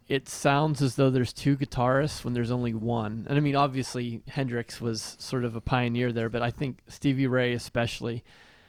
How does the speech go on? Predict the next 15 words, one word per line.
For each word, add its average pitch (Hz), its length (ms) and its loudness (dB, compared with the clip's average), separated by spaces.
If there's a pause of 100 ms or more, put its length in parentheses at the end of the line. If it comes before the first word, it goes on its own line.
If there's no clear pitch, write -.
(140)
with, 120 220 0
uh, 120 320 2 (160)
with 131 140 -4
that 135 180 2
three 143 220 6
piece - 260 -2
with 110 100 -4
Double 123 240 0
Trouble, 123 400 0
like, 120 220 -2 (680)
you 147 120 2
lo-, 180 100 4
you 170 140 2
look 180 240 0
at, 151 80 2